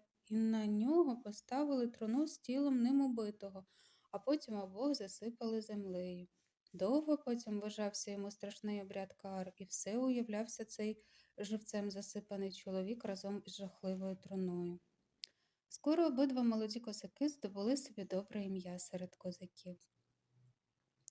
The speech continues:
Часто разом з іншими товаришами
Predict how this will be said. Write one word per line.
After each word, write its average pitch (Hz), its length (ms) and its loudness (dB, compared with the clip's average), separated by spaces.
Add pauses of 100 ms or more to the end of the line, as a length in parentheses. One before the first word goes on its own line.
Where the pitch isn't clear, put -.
(280)
Часто 233 600 -2
разом 208 380 -2
з - 120 -12
іншими 214 440 -2
товаришами 208 720 0